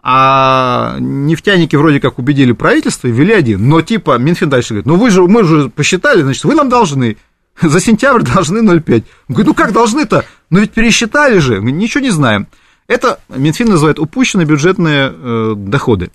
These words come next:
То есть тут смотрите, вот в чем хитрость.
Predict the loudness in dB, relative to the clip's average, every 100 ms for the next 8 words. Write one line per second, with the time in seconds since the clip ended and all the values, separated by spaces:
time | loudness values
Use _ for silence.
0 | _ _ _ -2 -2 -4 _ _ -6 -2
1 | 0 0 -2 -2 -4 -10 _ -2 -2 -2
2 | -8 _ -8 -6 -8 -10